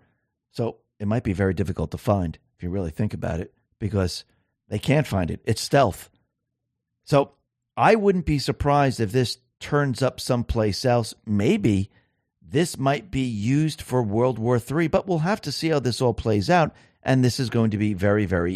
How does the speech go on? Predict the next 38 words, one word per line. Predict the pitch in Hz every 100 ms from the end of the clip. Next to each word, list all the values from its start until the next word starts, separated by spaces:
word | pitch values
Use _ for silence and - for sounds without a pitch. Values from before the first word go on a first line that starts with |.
| -
interesting. | 147 139 120 - 92 71 - -
But | - -
the |
question | - 190 180 156 135 120 _ _ _ -
is, | 113
why | 98 147 156 156 185 _ _ -
has, | 127 123 131 - _ _
why | 101 110 120 143
was | 143 110
the | 113
transponder | - 127 113 123 113 101
shut | - 110
off, | 120 -
or | 135 113
why | 98 120 131
wasn't | 117 107 107
it | 107
working? | 95 127 - 90 - _ _
I | 131
mean, | 131 135 -
these | 110 160 202
planes | - - 180 160 131 - -
are | 117 113 101 _ _
millions | 110 139 170 165 151
upon | 143 - 127 123
millions | 123 139 143 127 110
of | 90
dollars, | 98 117 143 98 62 - _ _ _ _ _ -
and | 120
why | 110 131
did | 160 139
the | 110
pilot | - 123 131 127 -
eject? | 104 80 101 113 - - _ _ _ _ _ -
This | 160 185
is | 147 101
very | 107 104 98
interesting, | 131 147 - -